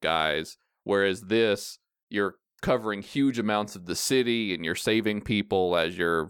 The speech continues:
you know, running through these buildings that are toppling 'cause they're being overcome with sand, and, you know, you're, you're helping people in need as you are, like,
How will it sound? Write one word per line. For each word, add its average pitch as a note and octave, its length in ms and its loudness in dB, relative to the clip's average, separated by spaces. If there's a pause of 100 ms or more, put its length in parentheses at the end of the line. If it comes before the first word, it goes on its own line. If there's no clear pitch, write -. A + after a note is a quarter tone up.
you F2 80 -4
know, E2+ 80 0
running F#2 360 0
through F2 200 0
these D#2+ 220 -4
buildings F#2 520 -2
that E2+ 120 2
are E2 80 0
toppling E2+ 640 -2
'cause G2 160 -8
they're D2 120 -2
being E2 320 0
overcome D2+ 520 -4
with - 120 -8
sand, G2 560 0
and, D2 220 -6 (380)
you D#2 100 -4
know, D2+ 80 0
you're, D2+ 300 0
you're D2+ 240 -4 (340)
helping A#2 320 -2
people G#2 320 0
in F#2 120 -2
need F#2+ 420 0 (420)
as G2 300 0
you F#2+ 140 -2
are, F2+ 120 2
like, F2 260 0